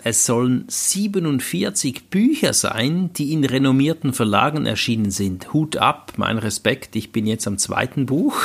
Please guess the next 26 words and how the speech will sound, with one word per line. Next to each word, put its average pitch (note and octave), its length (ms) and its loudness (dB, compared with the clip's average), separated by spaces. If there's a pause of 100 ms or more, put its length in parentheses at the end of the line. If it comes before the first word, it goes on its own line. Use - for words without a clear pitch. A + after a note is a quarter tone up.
(560)
<laughs> B2+ 720 -2
Jedem A#2+ 480 4
da G#2 260 4
in A#2 160 -2
seinem G2 320 0
Tempo. F#2 460 -8 (560)
Was D#3 480 2
hat D3+ 120 0
sie C#3+ 220 0
denn B2 380 2 (100)
gesagt, - 480 0
es - 140 -2
geht A#2+ 180 0
bei G#2+ 140 2
ihr B2 180 4
über A#2 180 2
Volltreffer C3 960 0
landen? F#2 480 0
Das - 220 0
klingt B2 260 2
ja G#2 80 2
schon G2+ 140 0
mal G2 100 0
sehr G2 260 0
spannend, - 580 -6
Thomas. - 440 -6